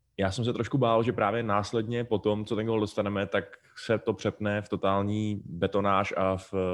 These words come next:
kolotoč Chorvatů, který budou na koni a tak dále. Ale ve skutečnosti oni asi měli lepší šance potom, ale byl to dál vyrovnaný zápas, že jo? Eh, takže to bylo pro mě skoro až překvapivý.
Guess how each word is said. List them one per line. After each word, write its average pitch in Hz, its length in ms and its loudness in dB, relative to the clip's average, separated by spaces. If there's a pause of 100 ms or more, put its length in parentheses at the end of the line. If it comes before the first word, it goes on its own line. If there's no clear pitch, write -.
kolotoč 98 420 0
Chorvatů, 95 420 -2
který 95 180 -2
budou 101 200 0
na 92 120 -2
koni 95 280 -2
a - 20 -4
tak 98 140 -4
dále. 90 340 -2 (440)
Ale 95 440 4 (120)
ve 101 100 0
skutečnosti 113 540 -2
oni 113 260 2
asi 117 240 -2
měli 95 260 2
lepší 98 260 0
šance 107 280 -2
potom, 131 520 -2 (460)
ale 101 600 4 (320)
byl 104 160 2
to 113 120 2
dál 104 300 6
vyrovnaný 113 380 2
zápas, 110 320 0
že - 120 -10
jo? 65 160 -10 (480)
Eh, 80 300 -4
takže 95 420 0 (840)
to 110 100 -2
bylo 101 160 4
pro 104 120 0
mě 110 120 0
skoro 104 200 0
až 107 100 0
překvapivý. 98 600 0